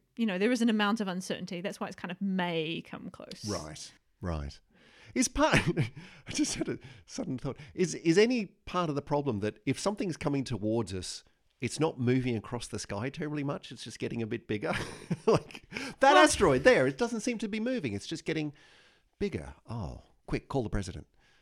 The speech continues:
Speaker 1: I think
Speaker 2: Probably doesn't work that way, does
Speaker 1: well,
Speaker 2: it?
Speaker 1: not quite, because we're moving.
Speaker 2: Yeah, yeah. Still, it's a nice mental image.
Speaker 1: Yeah. <laughs> Uh, but the good news is we don't know of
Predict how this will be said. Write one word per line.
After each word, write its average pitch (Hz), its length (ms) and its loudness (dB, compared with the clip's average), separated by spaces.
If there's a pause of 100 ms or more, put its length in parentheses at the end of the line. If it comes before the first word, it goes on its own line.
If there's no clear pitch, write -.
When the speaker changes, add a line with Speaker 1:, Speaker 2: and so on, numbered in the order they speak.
(120)
Speaker 1:
I 240 60 0
think 320 220 2
Speaker 2:
Probably 160 180 6
doesn't 107 180 4
work 101 200 0
that 78 100 -6
way, 71 140 -8
does - 100 -6
Speaker 1:
well, 247 80 2
Speaker 2:
it? 262 40 4
Speaker 1:
not 294 180 2
quite, 254 360 -2
because 214 220 -2
we're 208 160 2
moving. 170 440 -4
Speaker 2:
Yeah, 85 400 0 (220)
yeah. 80 340 -4 (120)
Still, 139 220 4
it's 113 80 0
a 123 40 2
nice 113 220 0
mental 90 260 -6
image. 240 220 0
Speaker 1:
Yeah. 254 140 6 (380)
<laughs> 330 100 6 (1800)
Uh, 185 220 -8 (140)
but 269 120 2
the 302 60 2
good 370 140 6
news 381 200 6
is 294 200 4
we 262 100 6
don't 277 260 4
know 226 460 6
of 247 240 -2